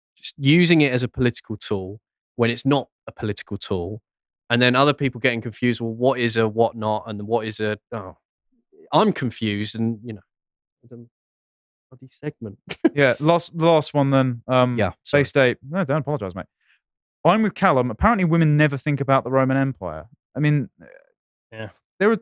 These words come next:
Speaker 3: We're different species. That's all I'm getting
Speaker 2: I mean,
Speaker 3: at.
Speaker 2: we, we're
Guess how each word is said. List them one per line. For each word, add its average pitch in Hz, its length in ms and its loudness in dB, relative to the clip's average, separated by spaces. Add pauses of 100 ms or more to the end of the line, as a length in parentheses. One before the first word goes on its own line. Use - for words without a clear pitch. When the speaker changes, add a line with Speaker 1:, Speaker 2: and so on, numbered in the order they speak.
Speaker 3:
We're 127 300 -4
different 156 380 0
species. 131 500 -4
That's 143 160 -4
all 127 120 -4
I'm 120 80 -8
getting 113 240 -8
Speaker 2:
I - 20 2
mean, 262 120 4
Speaker 3:
at. - 20 2
Speaker 2:
we, 247 80 2
we're 208 180 2